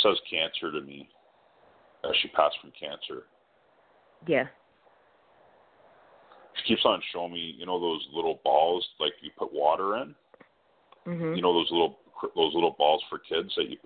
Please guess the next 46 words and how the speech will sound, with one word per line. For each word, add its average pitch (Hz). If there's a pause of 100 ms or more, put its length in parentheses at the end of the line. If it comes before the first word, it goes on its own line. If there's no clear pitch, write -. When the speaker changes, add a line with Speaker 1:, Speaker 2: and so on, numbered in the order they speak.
Speaker 1:
like, 78
they, 76
they -
have, 78
like, 73 (100)
things 82
and 90
s-, - (140)
they, 80
it's -
like 80
water 78
and 73
it's, 73
like, 73
in 73
a 71
ball. 73 (800)
She -
keeps 175
on 87
Speaker 2:
Mm-hmm. 101
Speaker 1:
showing 82
me 80
one 76
of 73
those. 71 (120)
So -
I 73 (100)
think 92
someone, 80 (320)
she -
gave 85
you 87
one 87
of 87
those 90
or 87
something 92 (420)
as 76
a 76
gift -
or 73 (100)
something 76
like 73
that. 113